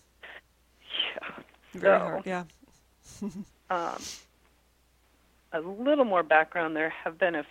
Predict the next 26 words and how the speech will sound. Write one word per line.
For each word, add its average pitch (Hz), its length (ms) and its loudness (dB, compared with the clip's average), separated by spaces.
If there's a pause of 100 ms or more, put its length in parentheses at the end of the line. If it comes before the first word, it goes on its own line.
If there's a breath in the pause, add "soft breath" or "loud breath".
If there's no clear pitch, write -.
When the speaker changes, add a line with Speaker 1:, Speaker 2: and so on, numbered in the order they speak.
Speaker 1:
few 226 220 -6
studies 160 340 0
looking 156 300 -6
at 127 140 -6
M 160 180 -4
R 143 180 2
I 147 180 2
growth, 135 400 -6 (420)
um, 117 480 -6 (420)
but 151 140 -8
again, 147 340 -4
mostly 143 500 -6
in 131 220 -12
term 156 500 -8 (160)
kids, 220 300 -8 (840 loud breath)
that - 160 0
have 156 160 -4 (100)
shown 147 400 -4 (100)
increases 170 600 -8
in 147 160 -6
cortical 156 560 -4 (120)
thickening, 202 640 -8
especially - 680 -8
in 135 180 -10
the 135 180 -10
adolescent 127 800 -6